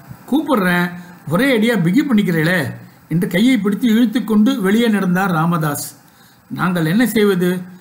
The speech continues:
பித்துக்குளிகள் மாதிரி அந்த வசனகர்த்தாவின் பின்னே நடந்து சென்றோம். காப்பி சாப்பிடத்தான். ராமதாஸ் சிரிக்கிறார், அவருடைய பர்சில்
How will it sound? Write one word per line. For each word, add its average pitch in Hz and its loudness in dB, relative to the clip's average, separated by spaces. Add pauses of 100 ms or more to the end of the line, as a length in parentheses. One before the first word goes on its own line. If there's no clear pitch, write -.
(280)
பித்துக்குளிகள் 233 0
மாதிரி 185 0 (200)
அந்த 160 -2
வசனகர்த்தாவின் 190 -2
பின்னே 190 0
நடந்து 180 0
சென்றோம். 143 -4 (580)
காப்பி 214 -2
சாப்பிடத்தான். 185 -2 (640)
ராமதாஸ் 214 -2
சிரிக்கிறார், 190 -2 (240)
அவருடைய 190 0 (100)
பர்சில் 208 -2